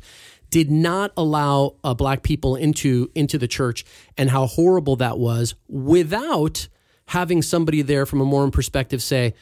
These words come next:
"Okay, let me give you some context to this. We were wrong, but here's why." And what you end up with is having a, a lot of maybe Mormon little kids go to their parents and say, "I don't wanna be part of this church anymore."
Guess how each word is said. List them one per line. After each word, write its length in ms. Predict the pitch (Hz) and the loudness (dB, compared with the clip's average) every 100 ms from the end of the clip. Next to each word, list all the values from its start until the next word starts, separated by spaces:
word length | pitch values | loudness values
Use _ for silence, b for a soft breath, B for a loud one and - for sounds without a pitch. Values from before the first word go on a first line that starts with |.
| b b - | b b -8
"Okay, 240 | - 147 | -2 0
let 120 | 139 | 2
me 80 | 143 | 2
give 160 | 139 139 | 2 0
you 80 | |
some 200 | 139 135 120 | 0 0 -2
context 600 | 131 135 131 120 113 - | 0 0 0 -2 -4 -4
to 80 | |
this. 240 | 117 117 107 | 0 0 0
We 140 | 135 | 0
were 160 | 135 131 | 2 2
wrong, 520 | 120 175 202 160 131 | 2 2 2 2 2
but 100 | 117 | -2
here's 280 | - 135 120 | -2 0 0
why." 400 | 123 135 123 120 B B B | 2 2 2 -2 B B B
And 140 | 160 156 | 0 2
what 200 | 156 165 | 4 2
you 80 | |
end 160 | 160 185 | 2 2
up 180 | 320 - | 0 2
with 160 | 175 156 | 0 0
is 140 | 139 | -2
having 240 | 160 151 | -2 0
a, 60 | 139 139 | -2 -2
a 60 | 143 | -2
lot 240 | 139 143 | 0 0
of 100 | 139 | 0
maybe 280 | 139 139 135 | 0 0 0
Mormon 460 | 139 147 143 131 131 | 2 2 2 2 0
little 240 | 135 131 | 0 0
kids 540 | - 277 220 156 - - - | -2 0 0 0 -4 -12 -4
go 120 | 165 | 2
to 60 | 151 | 2
their 120 | 135 | 2
parents 300 | - 156 135 | 0 0 0
and 80 | 135 | 0
say, 120 | 139 | 0
"I 60 | 131 | 0
don't 140 | 131 | 0
wanna 160 | 127 123 | 0 0
be 140 | 123 | -2
part 220 | - 120 | 0 -2
of 40 | 107 | 0
this 120 | 104 | -6
church 260 | - 107 104 | -4 -6 -6
anymore." 320 | 101 104 | -8 -12